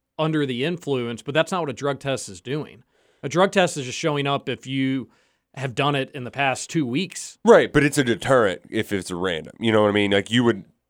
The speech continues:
Speaker 1: Absolutely.
Speaker 2: r-, you
Speaker 1: Yeah.
Speaker 2: know.
Speaker 1: But, like, who cares that if somebody on the weekend wants to do that and then on Wednesday they have to go, even if they were a doctor, I wouldn't really care.
Speaker 2: Well, and that's
Speaker 1: The, the issue would be a slippery slope sort of deal, but the same, you don't test for alcohol.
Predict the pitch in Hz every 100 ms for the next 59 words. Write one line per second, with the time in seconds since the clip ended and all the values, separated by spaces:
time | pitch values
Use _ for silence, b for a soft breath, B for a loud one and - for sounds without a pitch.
0 | _ - 214 214 294 403 87 113 113 302
1 | 120 98 95 92 226 226 214 170 - _
2 | - 202 247 - 214 220 185 170 147 156
3 | 147 - 180 160 156 135 143 147 143 123
4 | 120 127 - 123 127 123 131 127 120 135
5 | 135 123 120 131 127 104 120 113 113 127
6 | 113 117 113 110 104 107 _ _ _ _
7 | _ 135 - _ 104 95 131 160 175 180
8 | 139 - 117 196 - 71 92 92 _ 95
9 | 82 _ 92 - 110 127 143 - 127 127
10 | 147 170 160 202 214 175 143 139 135 -
11 | 151 135 127 113 156 175 - 143 117 127
12 | 170 160 135 185 180 175 170 185 175 190
13 | - 190 226 190 185 208